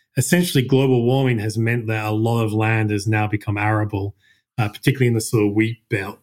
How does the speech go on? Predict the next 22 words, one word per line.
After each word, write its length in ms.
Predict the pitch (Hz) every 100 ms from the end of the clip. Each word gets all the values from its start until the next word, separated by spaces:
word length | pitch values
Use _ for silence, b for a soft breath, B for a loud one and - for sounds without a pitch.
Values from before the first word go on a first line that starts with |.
| _
in 120 | 110
the 60 | 104
northern 420 | 104 107 107 101
hemisphere. 640 | - 113 104 - - 101 101 B B B B
So 320 | - 120 113
places 440 | 107 - 139 127 117
like 180 | 110 -
Canada, 760 | - 127 120 113 110 110 107 _ _ _ _ 117
uh, 380 | 110 110 107 113
and 160 | 110 113
northern 540 | 123 123 113 113 123 -
U-, 360 | 120 120 123 - 120 120 120
U 160 | 131 117
S 180 | -
A, 400 | 143 139 113 104 b b b _ -
for 120 | 131
example, 420 | 110 123 117 123
have 240 | 95 113 -
thirty 360 | 147 143 131
more 220 | 131 123
days 560 | 107 120 117 110 104 - 113
of, 500 | 110 104 104 101